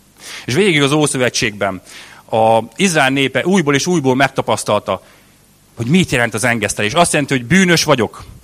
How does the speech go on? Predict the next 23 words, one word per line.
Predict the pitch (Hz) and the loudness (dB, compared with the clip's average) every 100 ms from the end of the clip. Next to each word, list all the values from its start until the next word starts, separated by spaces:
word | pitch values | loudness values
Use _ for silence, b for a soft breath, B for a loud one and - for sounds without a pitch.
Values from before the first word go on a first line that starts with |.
| B | B
A | - | -4
bűneim | 151 208 175 | 0 2 0
miatt | 165 160 | 0 0
meg | 175 165 | 0 -2
kellene | 160 147 147 | -2 -4 0
halnom, | 180 131 113 120 160 - - _ b b b b b b _ _ _ | 2 2 2 0 -2 -10 -20 _ b b b b b b _ _ _
de | 143 156 - | -2 0 0
Isten | 185 175 170 | -4 -2 0
annyira | 175 160 | 2 4
szeret, | 135 175 131 113 | 4 4 2 2
hogy | 143 | -4
nem | 175 175 | 0 0
nekem | 151 147 139 | 0 -2 -4
kell | 131 139 | -2 0
mégsem | 156 139 131 | 0 -2 -2
meghalnom, | 127 - 127 120 | -4 -2 -2 -2
hogy | 131 | -2
egy | |
helyettesítő | 113 175 131 127 131 135 127 | 0 0 0 -6 -8 -6 -2
áld-, | 131 117 113 | 0 -2 -6
áldozat, | 135 123 110 101 95 | -4 -2 -2 -4 -6
egy | 131 | -2
helyettesítő | - 175 - 135 - 113 123 107 | 0 0 -2 -6 -6 -6 -6 -6